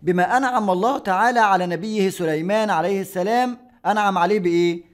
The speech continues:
سخر له الجن وسخر له الرياح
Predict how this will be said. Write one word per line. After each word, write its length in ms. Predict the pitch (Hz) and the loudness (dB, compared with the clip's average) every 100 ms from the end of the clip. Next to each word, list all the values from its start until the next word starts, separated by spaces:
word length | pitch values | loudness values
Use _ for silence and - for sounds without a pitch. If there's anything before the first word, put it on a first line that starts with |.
| _ _ | _ _
سخر 440 | 156 147 170 180 | -8 -6 -2 0
له 240 | 180 185 180 | 2 2 2
الجن 580 | 156 151 233 254 269 294 - _ | 0 2 2 2 -4 -6 -16 _
وسخر 520 | - 156 175 185 185 | -10 -8 -4 0 2
له 220 | 180 185 | 2 0
الرياح 580 | 180 180 202 247 262 - | 0 2 2 4 2 0